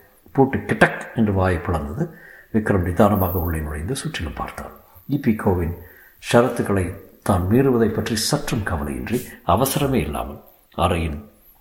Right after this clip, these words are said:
செல்வ செழிப்பை பார்த்தான். கார்பெட், டெலிவிஷன், சோஃபா, ஃப்ரிட்ஜ், ஒரு பிச்சைக்காரன் அழுக்கு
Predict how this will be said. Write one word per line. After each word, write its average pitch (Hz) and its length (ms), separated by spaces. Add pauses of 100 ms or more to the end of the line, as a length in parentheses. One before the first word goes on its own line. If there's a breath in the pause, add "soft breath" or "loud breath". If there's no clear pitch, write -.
(840)
செல்வ 131 360
செழிப்பை 127 460
பார்த்தான். - 380 (360)
கார்பெட், 101 420 (140)
டெலிவிஷன், 95 640 (400 loud breath)
சோஃபா, 107 400 (100)
ஃப்ரிட்ஜ், 120 500
ஒரு 90 180
பிச்சைக்காரன் 120 640
அழுக்கு - 600